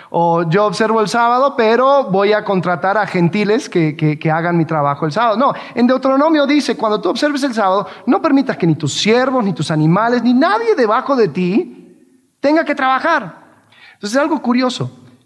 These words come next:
Tú, tú, tú puedes hacer esto. Ve al sitio web de esta, de esta empresa, o sea, V H foto punto com creo es.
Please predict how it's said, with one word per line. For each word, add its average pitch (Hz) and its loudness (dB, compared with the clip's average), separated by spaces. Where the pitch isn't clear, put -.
Tú, 220 -8
tú, 196 -6
tú 233 -8
puedes 233 0
hacer 214 -2
esto. 175 -6
Ve 240 0
al 262 -2
sitio 254 -2
web 180 0
de 143 -6
esta, 156 -4
de 147 -6
esta 156 -4
empresa, 131 -4
o - -20
sea, 147 -14
V 143 -6
H 147 -4
foto 131 -8
punto 131 -8
com 117 -8
creo 127 -12
es. - -20